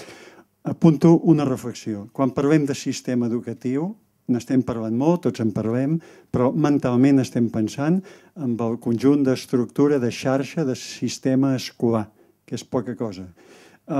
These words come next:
la lec ha fet un esforç de concretar alguna qüestió respecte a la família, agent educador, fonamental i primer. Però encara ens falta a la gent que marca més pautes i patrons de conducta a la nostra societat, que són els mitjans de comunicació.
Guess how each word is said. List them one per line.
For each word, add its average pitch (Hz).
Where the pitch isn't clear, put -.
la 127
lec 143
ha 156
fet 143
un 131
esforç 143
de 160
concretar 120
alguna 131
qüestió 135
respecte 131
a -
la 123
família, 113
agent 120
educador, 131
fonamental 120
i 147
primer. 131
Però 117
encara 127
ens 127
falta 143
a -
la 117
gent 147
que 131
marca 135
més 143
pautes 156
i 156
patrons 139
de 131
conducta 143
a 165
la 135
nostra 135
societat, 139
que 135
són 143
els 131
mitjans 139
de 165
comunicació. 127